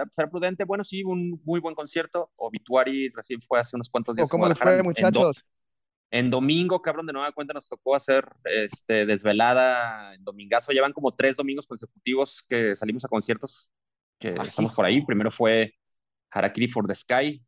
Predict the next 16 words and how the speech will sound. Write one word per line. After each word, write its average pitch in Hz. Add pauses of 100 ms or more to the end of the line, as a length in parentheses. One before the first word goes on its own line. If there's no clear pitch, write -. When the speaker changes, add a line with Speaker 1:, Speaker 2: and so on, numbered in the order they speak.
Speaker 1:
luego 110
Brujería 107
y 123
ahora 113
también 107
Obituary, 117 (460)
estas, -
pues, 92
leyendas 110
vivientes 110
del 98
death 110
metal 117
de 110
Estados -
Unidos. 131